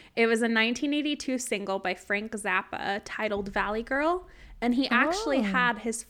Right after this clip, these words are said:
Speaker 1: fourteen-year-old daughter speak throughout the music.
Speaker 2: Okay, cool.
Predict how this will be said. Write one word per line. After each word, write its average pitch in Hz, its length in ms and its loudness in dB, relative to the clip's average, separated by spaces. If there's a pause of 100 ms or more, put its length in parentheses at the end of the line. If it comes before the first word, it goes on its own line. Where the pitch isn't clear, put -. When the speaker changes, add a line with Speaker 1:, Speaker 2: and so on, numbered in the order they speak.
Speaker 1:
fourteen-year-old 254 920 0
daughter 202 600 -2 (340)
speak - 760 -4 (460)
throughout 233 560 4
the 240 60 2
music. 226 840 -2 (420)
Speaker 2:
Okay, 247 400 4
cool. 240 840 4